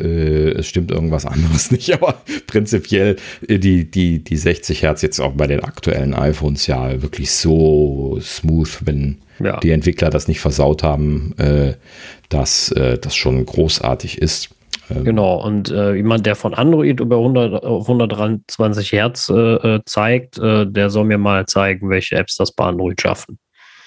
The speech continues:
Speaker 2: Ordentlich.
Speaker 1: Genau, ja.
Speaker 2: Also
Speaker 1: Würde ich
Speaker 2: das ist ja
Speaker 1: auch
Speaker 2: dann auch
Speaker 1: gerne
Speaker 2: noch
Speaker 1: mal
Speaker 2: mal so
Speaker 1: sehen.
Speaker 2: eine Sache.
Speaker 1: Ja.
Speaker 2: Ne? Also was hel-, hilft mir das, wenn ich in der Apple Mail App oder als Beispiel, wenn das jetzt bei I O S so wäre, äh, hundertzwanzig Hertz habe und alles andere scrollt wie Müll,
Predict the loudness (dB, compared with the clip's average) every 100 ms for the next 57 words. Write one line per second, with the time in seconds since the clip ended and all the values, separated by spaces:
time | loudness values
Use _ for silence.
0 | -20 _ -20 -6 -2 0 0 -2 -4 -12
1 | -10 -6 -6 -6 0 0 2 0 0 0
2 | 0 0 0 0 2 2 4 2 2 0
3 | 0 0 0 -2 -6 -8 -10 -6 -2 2
4 | 4 4 2 2 2 2 2 2 2 0
5 | 2 2 2 0 0 0 0 0 0 0
6 | 2 2 2 0 -2 -8 -12 -16 -8 -4
7 | -4 0 0 0 -4 -18 -16 -18 -20 -20
8 | -12 -4 -2 0 -2 0 0 2 2 2
9 | 2 0 2 2 2 2 2 2 0 2
10 | 2 2 0 -4 0 0 0 -2 0 0
11 | -2 -2 -2 0 0 0 0 0 0 0
12 | 2 0